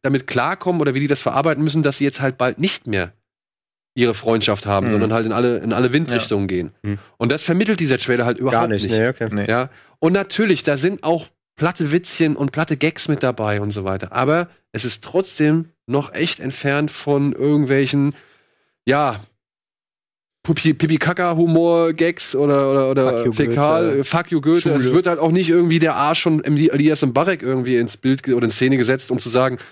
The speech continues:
Speaker 1: „Oh, Elias Mbarek hat einen geilen Arsch.“
Speaker 2: Hm.
Speaker 1: Ja, also, sowas kommt da drin nicht vor.
Speaker 4: Und auch
Speaker 2: Gar
Speaker 4: der
Speaker 2: nicht,
Speaker 4: von Til
Speaker 2: nee.
Speaker 4: Schweiger hoffentlich
Speaker 1: Oder
Speaker 4: auch.
Speaker 1: auch nicht, <laughs> der kommt auch nicht drin vor. Und auf der anderen Seite, ja, hat der auch schon ein paar platte Momente und, und, und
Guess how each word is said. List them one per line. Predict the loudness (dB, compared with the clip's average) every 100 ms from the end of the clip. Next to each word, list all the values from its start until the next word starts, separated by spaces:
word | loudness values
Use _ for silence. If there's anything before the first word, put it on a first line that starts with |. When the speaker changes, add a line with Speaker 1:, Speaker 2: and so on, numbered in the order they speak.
| _
Speaker 1:
„Oh, | 0 2
Elias | 4 2
Mbarek | 2 0 0
hat | 0
einen | 0
geilen | 0
Arsch.“ | 0 -2 -6 -12 -14
Speaker 2:
Hm. | -4 -2
Speaker 1:
Ja, | -2
also, | -2 0 0 -2 -8 _ -2
sowas | 2 2 0
kommt | -2 0
da | 0
drin | 2
nicht | 2 0
vor. | -2 -2 -2 _ _
Speaker 4:
Und | -8
auch | -6 -4
Speaker 2:
Gar | -2
Speaker 4:
der | 0
Speaker 2:
nicht, |
Speaker 4:
von | 0 0
Til | -2
Speaker 2:
nee. |
Speaker 4:
Schweiger | 0 -2 0 -2
hoffentlich | -4 -6 -2
Speaker 1:
Oder | 2 2
Speaker 4:
auch. | 2
Speaker 1:
auch | 2
nicht, | 0 0 -4
<laughs> | -6 -4
der | -2
kommt | 0 0
auch | 2
nicht | 2
drin | -2 -2
vor. | -2 -4 -8 -20 -6
Und | 0 0 -2 _ _ -12 -12 -14 _ _ _ _ _ _ _ _ -4
auf | -2 0
der | 0
anderen | 0 0
Seite, | 0 0 0 -2 -2 _ _ _ _ _ _ _ _ _ -2
ja, | 0 0 -4 _
hat | -4 -2
der | 0 0
auch | 0
schon | 0
ein | -2
paar | -4
platte | -6 -6 -4
Momente | -2 0 0 0 0 -2
und, | 0 -2
und, | -2 -4 -2
und | -6